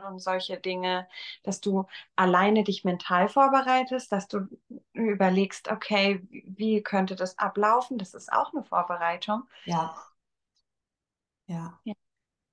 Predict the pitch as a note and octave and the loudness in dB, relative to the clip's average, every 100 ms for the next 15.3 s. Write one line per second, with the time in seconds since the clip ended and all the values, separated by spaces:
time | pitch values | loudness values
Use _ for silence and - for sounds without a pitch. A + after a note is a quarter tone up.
0 | - F#3+ G#3+ F#3 F3 - D#3+ F#3 F#3+ F3+ | 0 2 6 6 4 -6 -2 0 2 2
1 | F3 - - F#3 - F#3 F3 - F3+ F3 | 4 4 4 4 6 6 4 4 4 6
2 | E3+ E3+ E3 D3 D#3+ - F#3+ D3+ - - | 4 4 2 -2 -2 0 2 0 -2 -4
3 | D#3 D#3 E3 - D#3+ E3+ E3+ - F3 F3 | 0 2 0 2 0 0 -6 -6 -4 -2
4 | F#3+ D#3+ F3 E3+ G#3 F#3+ D#3 D#3 E3+ D#3+ | 0 0 0 2 6 6 4 -2 -2 2
5 | E3+ F3 F3+ E3+ F3 F3+ F3 - F3 - | 2 4 4 2 0 2 2 2 -2 0
6 | G3 G3+ - F3 E3+ G#3 D4 - _ _ | 2 2 4 4 6 6 4 -2 _ _
7 | _ _ _ _ - F#3+ - C4+ B3 A#3+ | _ _ _ _ -2 0 2 2 2 2
8 | A3+ G3+ G3 F#3+ G3 F#3 F3 F3 E3 F3 | 4 4 4 0 0 -2 -4 -2 -2 -2
9 | E3+ E3+ _ _ _ _ _ F3+ D#3+ D#3 | -2 -4 _ _ _ _ _ 0 0 0
10 | - F#3+ G#3+ G#3+ G3+ F3 F3+ F3 E3+ F3 | 0 6 8 10 8 4 2 4 4 2
11 | F3 F3+ - F3 E3+ - - G3 F#3 F#3 | 0 0 0 -4 -6 -6 -4 4 6 6
12 | F3+ F3+ F3 G3 F3+ F3+ E3+ F3 - A#3 | 2 0 -2 -2 -2 -2 -2 -6 0 2
13 | A3+ - G3 - F3 E3+ F#3+ F3 F3 F#3+ | 2 0 -8 -4 -2 0 0 -2 0 2
14 | F3 F3 E3+ E3 G3 A3 G3+ - - A3 | 4 6 4 4 4 4 2 0 0 2
15 | G#3+ G#3+ - | 2 0 -4